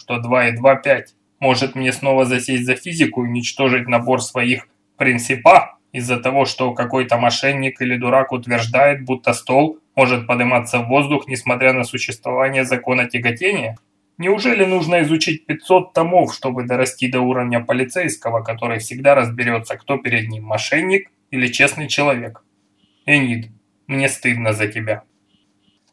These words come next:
Дочь весело рассмеялась. «Папа, прекрати рычать на меня, сдаюсь, по правде говоря, я тоже так думаю. И все же их поддерживают весьма достойные люди», произнес Мэлоун.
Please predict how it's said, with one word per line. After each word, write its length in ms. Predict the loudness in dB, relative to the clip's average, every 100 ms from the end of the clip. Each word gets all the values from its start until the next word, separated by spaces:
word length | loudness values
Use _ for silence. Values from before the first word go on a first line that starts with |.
| _ -6
Дочь 300 | 0 0 2
весело 400 | 0 2 4 4
рассмеялась. 800 | 4 -2 -4 0 0 -2 -8 -20 _ _ 4
«Папа, 280 | 4 6
прекрати 540 | 2 0 0 -2 2 0
рычать 400 | 0 0 -2 -2
на 100 | -4
меня, 260 | -2 -2
сдаюсь, 440 | -2 0 2 0 0
по 100 | 2
правде 320 | 4 4 2
говоря, 300 | 2 2 2
я 160 | 0 0
тоже 280 | -2 -4
так 200 | -6 -8
думаю. 360 | -8 -8 -10 -16 _ _ _ _
И 120 | -6 -4
все 220 | 2 4
же 160 | 4
их 300 | 2 0 -2
поддерживают 760 | 0 0 2 2 2 0 0 -2
весьма 300 | -4 0 0
достойные 580 | 0 -2 -2 0 2 2
люди», 420 | 2 0 -6 -8 -6
произнес 500 | 2 2 2 0 0
Мэлоун. 520 | -2 2 2 0 -4